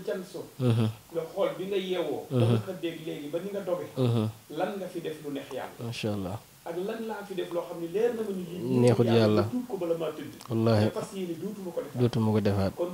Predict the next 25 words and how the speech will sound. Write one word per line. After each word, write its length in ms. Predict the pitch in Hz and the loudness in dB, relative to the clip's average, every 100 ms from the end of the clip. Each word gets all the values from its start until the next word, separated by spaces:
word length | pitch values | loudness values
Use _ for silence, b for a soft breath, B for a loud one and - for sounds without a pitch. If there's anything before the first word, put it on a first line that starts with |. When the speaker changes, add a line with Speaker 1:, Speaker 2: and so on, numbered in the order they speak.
| - | -6
Speaker 1:
tuub 140 | 226 - - | -2 0 2
jamono 300 | - 202 202 190 | 0 0 -2 -4
bu 120 | 233 | -6
nekk. 180 | 247 240 - - | -6 -6 -12 2
Speaker 2:
Mhm. 260 | 151 143 120 | 6 8 6
Speaker 1:
Dañ 160 | 101 87 | 2 -4
ko 100 | - | -4
war 120 | 170 160 | -2 -4
di 60 | - | -6
def 160 | - - | -8 -8
ndax 180 | - - | -8 -2
day 100 | 170 | 6
Speaker 2:
Wallaahi. 360 | 240 113 104 92 | 10 10 10 6
Speaker 1:
wax 60 | |
ragal 200 | - 156 | 0 -4
Yàlla. 280 | 160 147 143 | -2 -2 -2
Speaker 2:
Mhm. 300 | - 120 113 104 - | 4 6 6 2 -2
Speaker 1:
Te 60 | 156 | -4
wa 120 | 170 | -2
min 160 | 185 175 | -2 -4
xasiyatika 600 | 180 180 175 165 175 165 | -8 -6 -6 -6 -6 -6
laa 160 | 160 | 0
Speaker 2:
Mhm. 140 | 120 131 | 2 2
Speaker 1:
yaxaafuka 500 | - 185 180 175 190 | 0 -2 -4 -6 -8
kulla 260 | 277 254 | -6 -8